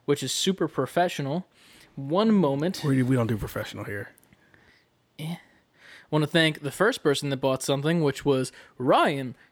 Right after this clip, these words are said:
Speaker 1: King Ryan C, who purchased one Save Before Quitting unisex tank, and then another item on, on the side of that. We don't know what the other item is. For some reason, Streamlabs doesn't like to advertise that to us.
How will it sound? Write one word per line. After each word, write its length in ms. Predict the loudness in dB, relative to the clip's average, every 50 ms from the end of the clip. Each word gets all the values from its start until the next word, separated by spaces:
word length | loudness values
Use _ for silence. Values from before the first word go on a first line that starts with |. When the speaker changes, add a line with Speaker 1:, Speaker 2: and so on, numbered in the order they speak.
| _ -2
Speaker 1:
King 240 | 0 2 4 4
Ryan 320 | 4 4 4 4 4 4 4
C, 280 | 2 2 2 2 2 2
who 100 | 0 2
purchased 340 | 2 0 0 0 -4 -4 -2
one 340 | 0 0 0 0 -2 -4 -8 _
Save 280 | -12 -6 -2 -2 -2 -2
Before 220 | -2 -4 -6 -8
Quitting 300 | -4 -2 -2 -2 -2 -4
unisex 400 | -4 -6 -6 -6 -6 -8 -8 -8
tank, 400 | -4 0 2 2 2 0 -2 -4 -12 -20 -20 _ _ _ _
and 200 | -2 -2 0 0
then 200 | 0 -2 -2 -4 -6
another 500 | -8 -8 -6 -4 -2 0 2 2 2 2
item 360 | 2 0 0 0 -2 -4 -6 -12 -16 _ -14
on, 320 | -12 -12 -12 -14 -16 -20 _ _ _
on 240 | -12 -12 -12 -14 -14
the 80 | -14 -10
side 320 | -8 -8 -6 -6 -6 -8
of 100 | -8 -6
that. 260 | -4 -2 -2 -4 -6 _ -16 -20 -20 _ _
We 120 | -2 -2
don't 160 | -2 -2 -4 -6
know 100 | -8 -8
what 80 | -8
the 80 | -8 -8
other 140 | -6 -4 -4
item 200 | -4 -4 -4 -6
is. 100 | -6 -8
For 60 | -8 -8
some 180 | -8 -6 -6 -6
reason, 200 | -6 -6 -6 -6
Streamlabs 440 | -4 -2 -2 0 0 0 0 0
doesn't 200 | 0 0 0 2
like 140 | 0 0 -2
to 100 | -2 -2 0
advertise 500 | 0 -2 -2 -4 -4 -6 -8 -8 -8 -10
that 240 | -12 -12 -12 -14 -10 -8
to 120 | -8 -8
us. 220 | -8 -10 -12 -14